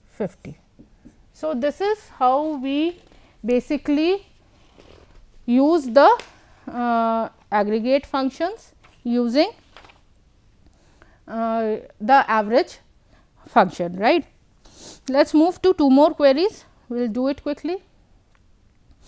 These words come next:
So, the first query says to find the average marks and the total marks obtained by each student, right. Now, what does, how we are going to do it?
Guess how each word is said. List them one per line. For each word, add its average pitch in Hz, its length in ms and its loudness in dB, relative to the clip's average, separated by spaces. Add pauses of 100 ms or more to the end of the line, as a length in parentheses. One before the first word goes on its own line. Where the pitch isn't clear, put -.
(1200)
So, 247 220 0
the 247 60 2
first 359 360 4
query 330 220 2
says 330 360 -2
to 349 100 -6
find 285 400 0
the 320 60 0
average 240 420 2
marks 277 360 -2
and 247 160 -4
the 247 60 -6
total 269 360 -4
marks 277 340 -2
obtained 240 420 -4
by 302 260 -4
each 233 180 -6
student, - 460 -16 (520)
right. 262 240 -4 (380)
Now, 277 200 2
what 294 320 6
does, 349 360 6
how 277 360 6
we 320 160 4
are 330 100 6
going 311 240 0
to 339 100 0
do 320 180 0
it? 381 160 0